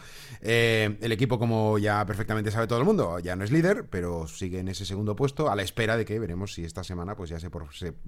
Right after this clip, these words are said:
regulariza por fin un poco la situación, sobre todo con el asunto de los delanteros,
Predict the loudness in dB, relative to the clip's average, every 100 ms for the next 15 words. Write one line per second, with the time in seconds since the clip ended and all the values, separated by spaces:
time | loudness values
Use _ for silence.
0 | -12 -12 -6 -4 -2 -2 -2 0 0 2
1 | 2 2 0 -4 -4 -4 -8 -18 -10 -6
2 | -4 0 2 2 0 0 0 -2 -6 -6
3 | -6 -4 -4 -4 -4 -4 -4 -6